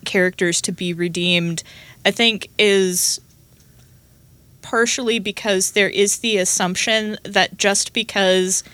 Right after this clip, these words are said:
somebody apologizes means that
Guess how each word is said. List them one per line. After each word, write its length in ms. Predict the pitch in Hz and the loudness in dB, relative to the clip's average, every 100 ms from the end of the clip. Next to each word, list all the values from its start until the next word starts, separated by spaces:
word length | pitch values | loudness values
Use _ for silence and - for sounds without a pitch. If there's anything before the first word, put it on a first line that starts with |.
| - - _ | -20 -20 _
somebody 880 | - 214 185 185 180 175 165 160 - _ - _ _ _ _ _ _ _ - | -2 2 2 2 2 2 2 0 -4 _ -20 _ _ _ _ _ _ _ -4
apologizes 840 | 190 - 185 190 190 175 180 - | -2 0 0 2 2 2 0 -4
means 400 | 180 175 180 - | -2 -2 -2 -4
that 400 | - 170 165 160 | 0 2 2 0